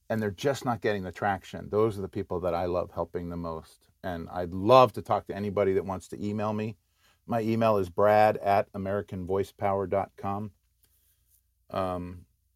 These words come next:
yeah, and it's a free Zoom just to get to know each other for a few minutes.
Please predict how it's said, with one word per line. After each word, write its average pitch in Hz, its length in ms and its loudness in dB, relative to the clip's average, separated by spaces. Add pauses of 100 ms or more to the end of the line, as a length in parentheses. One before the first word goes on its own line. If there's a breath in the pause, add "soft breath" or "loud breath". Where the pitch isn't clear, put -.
(160)
yeah, 127 180 8
and 92 80 -2
it's 95 120 -10
a 104 60 -2
free 127 300 2
Zoom 120 280 0
just 104 200 -6
to 104 60 -4
get 101 160 -4
to 110 60 -8
know 107 160 -4
each 107 140 -8
other 95 160 -2
for 95 160 -6
a 90 60 -8
few 92 180 -10
minutes. 90 380 -10